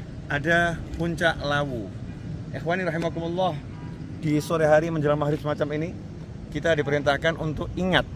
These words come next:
kepada Nabi Muhammad sallallahu alaihi wasallam. Allah perintahkan kita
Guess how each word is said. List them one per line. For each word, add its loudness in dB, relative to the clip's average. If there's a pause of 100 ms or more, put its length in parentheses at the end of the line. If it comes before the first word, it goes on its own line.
(100)
kepada 2
Nabi 0
Muhammad -2
sallallahu -4
alaihi -6
wasallam. -10 (760)
Allah 4
perintahkan 0
kita 0